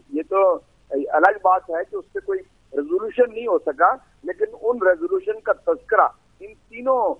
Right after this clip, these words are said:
सिक्योरिटी काउंसिल के इजलासों के अंदर हुआ कि, अ, इंडिया जो है पाबंद है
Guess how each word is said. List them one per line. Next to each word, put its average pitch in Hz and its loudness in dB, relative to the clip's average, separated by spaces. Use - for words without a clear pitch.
सिक्योरिटी 208 -4
काउंसिल 180 -2
के 165 0
इजलासों 147 -2
के 175 -8
अंदर 165 -2
हुआ 160 4
कि, 160 -4
अ, 156 2
इंडिया 196 -4
जो 175 0
है 180 4
पाबंद 202 -2
है 143 2